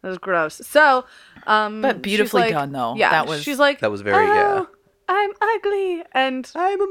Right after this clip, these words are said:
Speaker 3: mo-, she held up her hand. I'm a monster.
Speaker 1: <laughs> Yeah.
Speaker 2: Well, and the guy's like, the doctor's like, "I'd avoid mirrors
Speaker 1: He's
Speaker 2: for a
Speaker 1: like, "Don't
Speaker 2: while."
Speaker 1: look in the mirror. You're disgusting.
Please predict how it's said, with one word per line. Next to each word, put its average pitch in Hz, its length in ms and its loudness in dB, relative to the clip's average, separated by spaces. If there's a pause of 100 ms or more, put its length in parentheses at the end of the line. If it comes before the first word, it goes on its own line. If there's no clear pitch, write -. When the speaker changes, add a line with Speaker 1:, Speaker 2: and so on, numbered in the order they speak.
Speaker 3:
mo-, - 60 -2 (300)
she 143 120 0
held 156 180 6
up 143 80 2
her 127 100 4
hand. - 180 6
I'm 127 200 4
a - 80 4
monster. - 680 4
Speaker 1:
<laughs> - 200 6
Yeah. 359 80 8 (100)
Speaker 2:
Well, 262 240 8
and 277 200 4
the 269 60 2
guy's 214 300 6
like, 202 180 2 (380)
the 220 100 -2
doctor's 185 300 -2
like, 208 180 -8 (240)
"I'd 294 220 6
avoid 156 360 -4
mirrors 139 280 -8
Speaker 1:
He's 254 140 -6
Speaker 2:
for - 60 0
a - 40 2
Speaker 1:
like, - 180 2
"Don't - 140 6
Speaker 2:
while." - 100 0
Speaker 1:
look 247 120 -4
in 214 80 -4
the 196 60 -4
mirror. 170 580 -2
You're 254 160 -4
disgusting. 175 960 -2